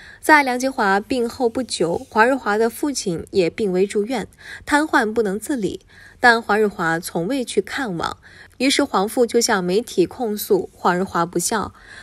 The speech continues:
对自己的亲生父亲不闻不问，连零钱都没有给过。面对父亲的控诉，黄日华只是淡淡的回应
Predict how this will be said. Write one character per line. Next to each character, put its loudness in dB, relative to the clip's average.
对 6
自 0
己 -4
的 6
亲 -2
生 2
父 0
亲 -4
不 2
闻 2
不 -4
问， -2
连 6
零 2
钱 -2
都 8
没 4
有 4
给 -2
过。 -2
面 2
对 2
父 -2
亲 -4
的 0
控 -6
诉， 2
黄 -4
日 0
华 0
只 -8
是 0
淡 0
淡 -2
的 0
回 0
应 -2